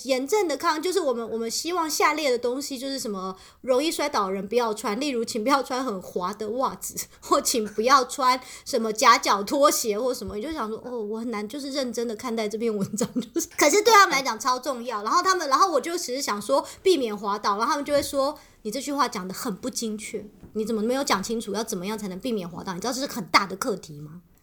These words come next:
我自己觉得那个文章的重点应该是比较技术面，但他大概把他那个期刊的那个 editor 送出去的 reviewer 呢，应该是两个临床到不行的医生，我猜测。所以两位医生呢，就对我文章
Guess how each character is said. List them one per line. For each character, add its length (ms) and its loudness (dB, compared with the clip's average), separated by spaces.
我 160 2
自 180 2
己 140 0
觉 140 -2
得 80 0
那 100 -4
个 160 -4
文 160 0
章 180 -6
的 60 -8
重 160 -4
点 120 -6
应 60 -10
该 140 -6
是 100 -10
比 120 -10
较 160 -6
技 220 -6
术 260 -4
面， 360 -12
但 160 0
他 160 0
大 140 -2
概 140 -2
把 240 -4
他 240 0
那 120 -4
个 140 -2
期 260 -2
刊 200 0
的 280 -2
那 140 -4
个 240 -4
editor 460 -2
送 260 0
出 160 -4
去 140 -8
的 80 4
reviewer 500 0
呢， 100 -10
应 160 0
该 160 4
是 80 -2
两 180 0
个 60 -4
临 260 -2
床 240 -6
到 240 -2
不 160 -8
行 300 -8
的 320 -12
医 220 -6
生， 300 -4
我 80 -6
猜 260 -2
测。 340 -6
所 180 2
以 140 4
两 260 4
位 180 2
医 180 -4
生 260 0
呢， 220 -2
就 120 -2
对 240 2
我 240 -4
文 260 -4
章 280 -4